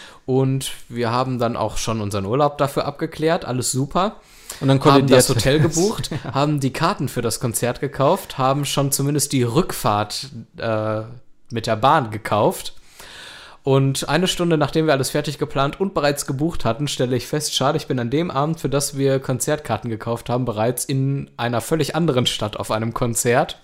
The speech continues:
Speaker 2: Welche Stadt?
Speaker 1: Dortmund.
Speaker 2: Dortmund.
Speaker 1: Und
Speaker 2: Das heißt, das ist die Stadt, wo du wohnst,
Speaker 1: Ja,
Speaker 2: ne?
Speaker 1: das absolut, meine Damen und Herren. Ich wohne in Dortmund. Und, ähm, ja, dann durfte alles wieder gecancelt werden. Das Hotel konnten wir stornieren, aber ich bleibe jetzt auf den Karten sitzen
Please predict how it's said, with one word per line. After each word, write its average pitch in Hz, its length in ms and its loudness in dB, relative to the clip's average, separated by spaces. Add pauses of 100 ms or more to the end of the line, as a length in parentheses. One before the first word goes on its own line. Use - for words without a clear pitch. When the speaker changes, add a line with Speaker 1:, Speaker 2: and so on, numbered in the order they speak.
(120)
Speaker 2:
Welche 131 260 0
Stadt? - 320 -4 (160)
Speaker 1:
Dortmund. 131 560 0
Speaker 2:
Dortmund. 107 400 2 (540)
Speaker 1:
Und 127 100 -4
Speaker 2:
Das 131 280 8
heißt, 147 260 2
das 131 140 4
ist 143 120 -2
die 139 80 2
Stadt, 139 240 4
wo 139 100 4
du 117 160 4
wohnst, 123 480 6
Speaker 1:
Ja, 139 140 2
Speaker 2:
ne? 151 60 4
Speaker 1:
das 160 160 2
absolut, 135 480 -2
meine 98 180 -2
Damen 98 240 -2
und 95 120 -6
Herren. 101 160 -4
Ich 104 120 -8
wohne 127 220 -2
in 131 80 -2
Dortmund. 135 480 -2 (760)
Und, 120 440 -2
ähm, 104 260 -2
ja, 120 300 0 (120)
dann 113 180 0
durfte 143 320 0
alles 131 240 -2
wieder 135 160 2
gecancelt 160 560 -4
werden. 160 320 -2
Das 165 160 0
Hotel 131 260 2
konnten 180 300 0
wir 117 100 2
stornieren, 120 540 0 (340)
aber 123 140 0
ich - 100 -4
bleibe 139 220 2
jetzt 135 180 2
auf 120 80 -2
den 113 180 -2
Karten 160 400 0
sitzen 190 500 -2